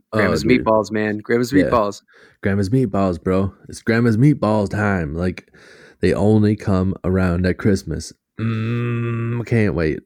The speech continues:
Speaker 1: Need them Christmas meatballs.
Speaker 2: <laughs> Yes. Oh, dude, I love that. We, we always have meatballs too, but they're just, like, the frozen meatballs from Target with a,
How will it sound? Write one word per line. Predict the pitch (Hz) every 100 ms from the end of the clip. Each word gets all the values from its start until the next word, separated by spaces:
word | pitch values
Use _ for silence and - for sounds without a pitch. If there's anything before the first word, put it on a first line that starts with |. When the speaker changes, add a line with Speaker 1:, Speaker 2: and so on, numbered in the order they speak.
| _ _ _ _ -
Speaker 1:
Need | 95 104 95
them | 95 92
Christmas | 90 107 95 85
meatballs. | 95 110 92 98 87 78 -
Speaker 2:
<laughs> | - - _ _ _ _ _ _ _ _ _ _ _ _ -
Yes. | 120 120 - 117 113 110 - - - _ - 143 143 131 -
Oh, | 127 123 127 113
dude, | 95 120 117 101 -
I | 139 98
love | 104 101 117 113
that. | 104 95 - - - -
We, | - 135 135 - _
we | 131 143
always | 135 127
have | 110
meatballs | 113 110 107 98
too, | - 101
but | 95 95 98
they're | 101
just, | 98 104
like, | 104 101 - -
the | 101
frozen | - 104 98 95
meatballs | 98 95 98 98
from | - 95
Target | - 98 104 110 113
with | 104 -
a, | 98 95